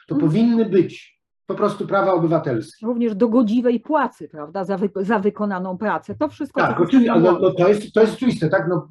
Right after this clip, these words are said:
Speaker 1: m, e, skądinąd kodeks karny tak stanowi,
Speaker 2: Mhm.
Speaker 1: prawda? Tak stanowi, że nie, e, m, niepłacenie za pracę jest przestępstwem,
Speaker 2: Tak.
Speaker 1: prawda?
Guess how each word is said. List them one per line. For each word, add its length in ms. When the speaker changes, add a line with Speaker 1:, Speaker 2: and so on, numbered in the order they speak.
Speaker 1:
m, 100
e, 240
skądinąd 520
kodeks 460
karny 400
tak 280
stanowi, 920
Speaker 2:
Mhm. 200
Speaker 1:
prawda? 460
Tak 240
stanowi, 760
że 400
nie, 420
e, 200
m, 200
niepłacenie 1120
za 400
pracę 720
jest 340
przestępstwem, 920
Speaker 2:
Tak. 120
Speaker 1:
prawda? 500